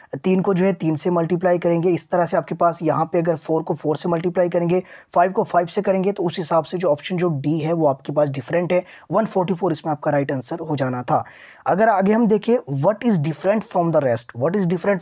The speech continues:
from the rest? ऑप्शन डी, टीवी, ऑप्शन ये आपके पास बिल्कुल सही हो जाना था। इसमें भी थोड़ा सा कन्फ्यूजन है, तो मेरे हिसाब से तो होना ये वेल चाहिए, बाकी जो है इसमें भी आप ऑफिशियल आंसर के लिए वेट करेंगे। और सबसे हेवियर पूछा गया था तो मेरे हिसाब से रमन इसमें होना था,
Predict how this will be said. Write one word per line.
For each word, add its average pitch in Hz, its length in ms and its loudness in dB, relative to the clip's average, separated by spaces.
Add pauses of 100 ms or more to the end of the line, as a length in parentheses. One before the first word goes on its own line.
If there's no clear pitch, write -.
from 190 160 0
the 196 140 4
rest? 240 140 -4 (100)
ऑप्शन 156 420 0
डी, 143 200 -2 (220)
टीवी, 170 420 2 (380)
ऑप्शन 170 360 -4
ये 190 60 4
आपके 170 200 -2
पास 160 260 -2
बिल्कुल 147 240 -4
सही - 160 -4
हो 120 100 -6
जाना 113 200 -8
था। - 200 -10 (380)
इसमें 233 300 2
भी 233 140 4
थोड़ा 180 240 0
सा 196 100 0
कन्फ्यूजन 185 480 0
है, 247 80 0
तो 226 100 -2
मेरे 165 160 2
हिसाब 170 240 2
से 160 180 -4
तो 175 100 0
होना 143 240 0
ये 165 180 2
वेल 131 240 0
चाहिए, 170 320 -2
बाकी 139 340 -2
जो 151 140 -4
है 147 100 0
इसमें 147 240 -6
भी 143 80 0
आप 135 140 -2
ऑफिशियल 123 340 -6
आंसर 143 200 -8
के 151 200 -8
लिए 147 100 0
वेट 135 180 -2
करेंगे। 180 320 0 (420)
और 156 100 2
सबसे 240 400 0
हेवियर 185 340 2
पूछा 214 300 2
गया 214 180 2
था 214 140 0
तो 226 100 0
मेरे 180 180 2
हिसाब 170 220 0
से 180 140 -4
रमन 151 320 2
इसमें 180 240 -4
होना 175 160 0
था, - 180 -2